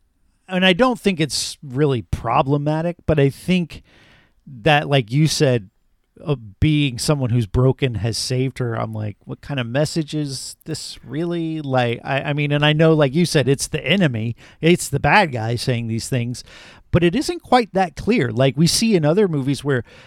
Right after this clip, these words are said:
y-, the bad guy is racist and sexist and all these things. You're like, "That's the bad guy. He's horrible." Yet there's something about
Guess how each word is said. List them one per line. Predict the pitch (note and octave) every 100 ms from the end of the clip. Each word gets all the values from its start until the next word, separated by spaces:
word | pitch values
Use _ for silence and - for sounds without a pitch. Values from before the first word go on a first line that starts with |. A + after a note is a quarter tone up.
| -
y-, | F3 G3 F3+
the | D3+
bad | F3 F3+ E3
guy | E3+
is | D#3 G#2+
racist | B2 D3+ - D3 -
and | C#3
sexist | - D3 - A2+ - -
and | C#3
all | C#3+
these | C3+ C3
things. | D3+ C#3+ -
You're | D3
like, | -
"That's | F#2+ - -
the | - -
bad | - C3 A#2+ A2
guy. | A#2+ A2
He's | C3 C#3+ -
horrible." | - D#3+ D#3+ B2+ G#2+ - - - -
Yet | G3
there's | G#3+ G3+
something | - A#3+ C#4+ C4+ A#3+
about | C#3+ - C3+ A#2+ B2